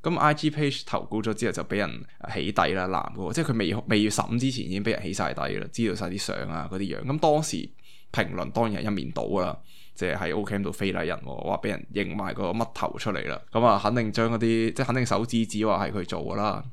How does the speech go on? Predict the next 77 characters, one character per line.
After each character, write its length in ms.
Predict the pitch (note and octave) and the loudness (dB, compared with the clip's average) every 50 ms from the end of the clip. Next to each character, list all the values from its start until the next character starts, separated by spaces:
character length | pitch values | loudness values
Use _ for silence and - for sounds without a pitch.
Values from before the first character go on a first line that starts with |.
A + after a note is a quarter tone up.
| - - - - - | -12 -14 -16 -2 2
近 260 | - A#2+ A2+ A2+ A2 G#2+ | 4 4 6 6 4 4
日 60 | G#2+ - - - | 2 2 0 -2
就 240 | - - G#2 F#2+ G2+ | 0 4 4 4 4
審 320 | - - - - - A#2+ B2+ | 4 2 2 2 4 4 4
啦， 60 | A2+ - - | 4 4 4
單 140 | - G#2 G#2+ A2 | 4 4 4 4
案 280 | - - - B1 - - - | 2 0 -2 -4 -4 -6 -2
出 80 | - D3+ | 0 0
嚟 140 | - - - | 0 0 0
嘅 260 | D2 F#2 - - - - | -2 -2 -2 -4 -4 -2
個 120 | - A2+ G#2 | -2 -2 -2
結 240 | - - A#2 A2+ - - - - | 0 0 0 0 0 -2 -6 -4
果 260 | A#2 G#2 F#2 G#2 A2 A#2+ | -2 0 4 4 4 4
呢， 80 | B2+ B2+ - | 4 2 0
竟 160 | B2+ B2+ B2 E2+ | 0 0 0 0
然 100 | - - | -2 -4
係 500 | G2+ E2 C#2 C2+ C2+ C#2 C#2 A#1 A#1+ - - | -4 -2 -2 -2 -2 -2 -4 -4 -6 -8 0
根 140 | - F#3 F#3 | 4 6 8
本 100 | E3+ D3 | 8 10
認 200 | A#2+ G2 - C2 | 8 8 6 4
唔 20 | - | 0
到 140 | G2+ G#2+ | 2 2
個 120 | G#2 G#2 F2+ | 4 4 2
人， 80 | C2 - - - - - | 0 0 -4 -6 -6 0
佢 120 | - A#2 | 4 6
有 100 | A#2 A#2 | 6 8
不 80 | A#2+ D#3 | 6 6
在 180 | - - - | 4 2 0
場 140 | - - - | 0 -2 -4
證 140 | - - E2 | -6 -6 -6
據 260 | - - E2 C#2 D2 | -4 -4 -4 -4 -4
嘅， 100 | - - | -2 4
即 80 | - G#3 | 6 6
係 40 | - | 8
佢 120 | D3+ C3+ | 8 8
嗰 160 | - D3 C#3 | 8 8 6
陣 120 | B2 - - | 6 4 2
時 40 | |
根 160 | - A#2+ B2 B2 | 2 2 2 4
本 80 | A#2+ A2 | 4 2
未， 280 | E2+ D2+ - - - - - | 2 0 -2 -4 -6 -8 -2
未 180 | - A#2+ F#2 G2 | 0 2 2 2
出 140 | - - B2+ | 2 2 0
現 180 | - G#2 - - | 0 -2 -4 -4
喺 160 | G2 F#2+ F#2 | -2 -2 0
嗰 40 | G2 | 0
個 60 | G2+ | 0
O 200 | - - G2+ G2 | 2 0 0 -2
Camp 300 | G2 G#2 F#2+ F2+ E2+ D2+ | -2 -2 -2 -2 -4 -6
裏 60 | C#2 | -6
邊 200 | - - - - - | -8 -8 -8 -8 -10
嘅， 80 | B2+ | -6
佢 120 | - - A#2 | -2 0 0
係 20 | G#2+ | 2
好 160 | A2+ B2+ D#3 D3 - - | 2 0 2 2 2 0
後 100 | F#2+ - | 0 0
期 160 | - G2+ C#2+ | -4 -6 -4
夜 180 | B1+ - D#2 D#2+ E2+ | -4 -2 -2 -2 -2
晚 160 | E2 D#2+ F#2+ | -2 -2 -2
先 180 | - G2+ G2+ | -2 -4 -4
join 260 | G2+ - G2+ F#2 G#2+ - | -2 -2 -2 -2 -2 -4
嘅， 100 | - B2+ - - | -6 -8 -8 0
即 120 | - F3+ | 2 4
係 40 | E3 | 4
個 260 | - C3 A2+ G#2+ G#2 | 6 6 6 6 6
女 80 | G2 G#2 | 4 4
仔 140 | G2+ G#2 A2 | 4 4 4
話 240 | A2+ A2 F#2 F2 - | 4 4 2 2 2
俾 40 | G2+ | 2
人 160 | A2 - - | 0 0 0
非 200 | - A#2 A2+ A2 | 0 0 2 2
禮 120 | G2 F2+ | 2 0
嘅 100 | F#2+ F#2+ | 0 -2
嗰 140 | G2 F#2+ F#2+ | -2 -4 -4
段 160 | - - - | -4 -4 -4
時 160 | - - - - | -6 -6 -8 -8
間 260 | - - - - - | -8 -6 -6 -6 -6